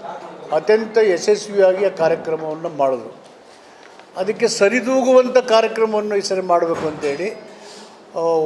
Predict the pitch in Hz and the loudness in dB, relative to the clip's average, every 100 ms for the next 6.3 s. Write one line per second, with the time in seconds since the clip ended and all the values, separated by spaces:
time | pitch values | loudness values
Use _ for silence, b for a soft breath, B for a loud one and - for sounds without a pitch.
0 | 165 165 226 214 214 196 202 202 202 196 | -2 0 0 4 4 4 0 2 2 2
1 | 160 175 190 180 180 180 180 147 170 175 | 2 4 4 4 0 -2 -2 -4 -2 -2
2 | 175 180 175 139 143 156 147 143 147 - | 0 -2 -2 -2 -4 -4 -4 -4 -6 -10
3 | - B B B B - 151 - 220 220 | -18 B B B B -20 -20 -2 0 0
4 | 208 185 185 175 175 185 226 160 - - | -2 -6 -4 -4 -6 -6 -8 -10 -4 0
5 | 185 185 180 147 156 165 160 156 143 139 | 0 0 -6 -2 -2 -2 -2 0 0 -2
6 | 135 120 | -10 -8